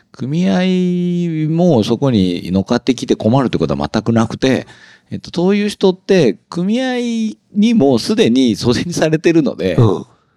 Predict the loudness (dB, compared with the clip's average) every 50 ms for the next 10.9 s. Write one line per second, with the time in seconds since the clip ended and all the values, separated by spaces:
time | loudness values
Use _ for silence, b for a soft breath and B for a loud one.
0 | _ _ _ -12 -10 -10 -10 -10 -12 -14 _ _ _ _ -4 -2 0 0 0 2
1 | 2 2 2 2 2 2 4 4 2 2 2 2 2 4 4 4 4 4 4 4
2 | 4 2 2 2 0 0 0 0 0 0 0 -2 -2 -2 -2 -2 -4 -4 -6 -8
3 | -10 -10 -10 -4 -2 0 2 2 4 4 2 2 4 2 2 2 2 2 0 0
4 | -2 -8 -14 _ -8 -8 -6 -4 -2 -4 -4 -4 -6 b b b b b _ -6
5 | -2 -2 -2 0 0 -2 0 0 2 2 2 2 2 2 2 2 2 0 0 -2
6 | -4 -6 -2 0 0 2 2 4 4 2 2 0 -4 -10 -8 -4 -4 -2 -2 -2
7 | 0 0 0 0 0 -4 -4 -4 -4 -4 -4 -2 -2 -2 -2 -4 -4 -4 -2 -2
8 | -2 0 0 0 0 0 -2 -6 -8 -4 -2 0 0 0 0 -2 -2 -2 -4 -8
9 | -12 -12 -12 -10 -10 -12 -12 -12 -8 -2 0 0 0 0 0 -2 -2 -2 -2 -2
10 | -2 -2 -2 -4 -6 -6 -4 -2 -2 0 0 2 4 4 4 4 2